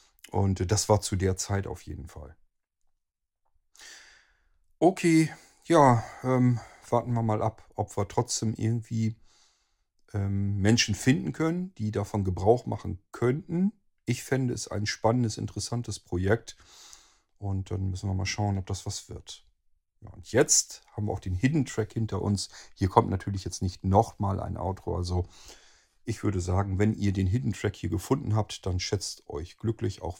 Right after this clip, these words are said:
wenn's jetzt so informativ nicht war natürlich. Aber immerhin, ihr habt was gefunden, was nicht jeder findet. Denn ich weiß auf jeden Fall, dass viele Menschen, ähm, da gar nicht drauf achten. Die kriegen davon nichts mit. Könnt ihr ja mal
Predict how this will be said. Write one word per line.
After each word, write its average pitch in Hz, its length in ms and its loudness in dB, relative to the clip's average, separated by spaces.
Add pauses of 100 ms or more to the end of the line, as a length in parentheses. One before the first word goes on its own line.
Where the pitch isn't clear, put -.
wenn's 76 200 -12
jetzt - 160 -8
so 87 160 -6
informativ 87 600 -6
nicht 87 200 -8
war 98 200 2
natürlich. 98 580 -2
Aber 110 400 2 (340)
immerhin, 131 360 0
ihr 95 80 0
habt - 160 -2
was - 160 2
gefunden, 156 420 0
was - 140 -2
nicht 107 200 -2
jeder 92 220 -2
findet. 156 400 -4 (1080)
Denn 98 380 2 (420)
ich - 120 -4
weiß 101 160 2
auf 95 100 -2
jeden 120 220 -2
Fall, 107 140 -2
dass 95 160 -2
viele 147 360 -4
Menschen, 117 920 -2
ähm, 101 320 -6 (180)
da 104 120 4
gar 104 160 0
nicht 107 140 0
drauf - 280 -6
achten. 90 340 -8
Die 92 100 -14
kriegen 101 260 -8
davon 92 320 -4
nichts - 240 -6
mit. - 220 -12 (1040)
Könnt 135 240 0
ihr 123 60 2
ja 120 100 2
mal 120 360 4